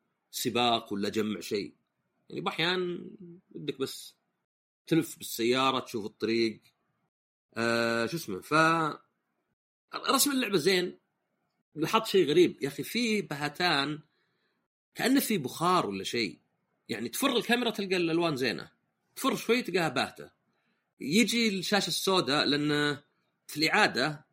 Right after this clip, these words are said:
تقدر تغير زوايا الكاميرا، بس كل ما غيرت زاوية يسوي لودينج، اللي كان غريب صراحة. يعني أذكر من ريج ريسر على بلاي ستيشن ون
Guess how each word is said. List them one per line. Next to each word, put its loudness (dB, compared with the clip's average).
تقدر 4
تغير 4
زوايا 0
الكاميرا، -8
بس -12
كل 2
ما 2
غيرت 2
زاوية 4
يسوي 0
لودينج، -2
اللي -10
كان -8
غريب -2
صراحة. -14
يعني -4
أذكر -6
من -4
ريج -10
ريسر 0
على -8
بلاي -14
ستيشن -8
ون -6